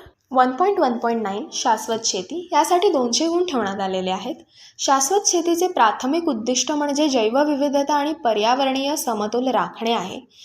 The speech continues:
यामुळे मातीचे आरोग्य सुधारते आणि ग्रीनहाऊस गॅसचे उत्सर्जन कमी करण्यासाठी उपयोग होते. सस्टेनेबल फार्मिंगचे काही महत्त्वाचे घटक आहेत. स्थानिक पातळीवर उपलब्ध साधनांचा वापर, सेंद्रिय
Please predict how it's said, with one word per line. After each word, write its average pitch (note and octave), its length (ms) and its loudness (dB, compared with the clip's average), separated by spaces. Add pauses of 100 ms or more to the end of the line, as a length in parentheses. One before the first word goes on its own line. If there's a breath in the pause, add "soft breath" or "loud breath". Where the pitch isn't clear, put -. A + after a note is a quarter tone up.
(220 loud breath)
यामुळे F4 300 2
मातीचे D4 500 2
आरोग्य C#4+ 460 4
सुधारते B3 520 2
आणि A3 200 0
ग्रीनहाऊस D#4+ 640 2
गॅसचे C4 320 2 (100)
उत्सर्जन D4 580 -2
कमी C#4 340 2
करण्यासाठी B3 920 -2
उपयोग A3 380 -4
होते. - 320 -10 (760 loud breath)
सस्टेनेबल F4+ 640 4
फार्मिंगचे D4+ 680 2
काही A#3 400 2
महत्त्वाचे B3+ 580 2
घटक A#3+ 400 0
आहेत. G3+ 240 -2 (380 loud breath)
स्थानिक D4+ 400 2
पातळीवर C4 680 4
उपलब्ध B3 540 0
साधनांचा A#3+ 680 0
वापर, A#3+ 300 0 (360 soft breath)
सेंद्रिय C4 420 4